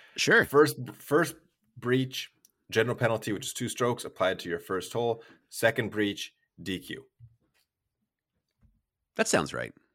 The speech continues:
Speaker 1: God, D Q. That's, uh, they love disqualifying people in golf, don't they?
Speaker 2: It's so fun.
Speaker 1: We're gonna have to, at some point, let me, let me wrap this up. Well, no, I, I wanna keep Nick Rules open 'cause it's Nick Rules adjacent. At some point, we're gonna have to dig into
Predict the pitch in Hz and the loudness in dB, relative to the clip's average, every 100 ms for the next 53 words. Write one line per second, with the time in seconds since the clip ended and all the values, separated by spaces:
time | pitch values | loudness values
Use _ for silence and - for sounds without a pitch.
0 | _ - 147 - 139 180 - 117 80 - | _ -4 -4 -2 -6 -6 -4 -2 -2 -4
1 | _ - 113 - 110 98 - - - 110 | _ -14 -8 -8 -8 -10 -14 -20 -8 -2
2 | 143 165 139 - 95 87 82 73 87 73 | -2 -2 -2 4 4 4 0 0 -6 -6
3 | 71 69 62 - 80 101 104 - _ _ | -8 -6 -8 -8 -6 -6 -6 -10 _ _
4 | - - - - - - - _ _ _ | -20 -12 -10 -10 -12 -16 -20 _ _ _
5 | 233 370 359 233 220 202 170 - 247 165 | -2 2 6 6 6 4 4 4 2 2
6 | 135 110 107 156 156 156 143 110 90 78 | 2 2 0 0 2 2 4 2 0 -4
7 | - - 55 147 160 156 104 110 123 131 | -6 -8 4 4 6 2 0 -4 -2 -4
8 | 110 113 98 98 95 82 80 73 69 76 | -2 -4 -4 -6 -4 -4 -2 -4 -8 -8
9 | 78 82 78 76 71 71 65 64 - 82 | -8 -8 -10 -10 -10 -10 -10 -8 -8 -4
10 | - 254 233 226 156 160 143 143 - 101 | 0 0 2 0 2 4 4 4 2 2
11 | 117 113 113 104 107 95 85 | 2 4 2 2 2 2 0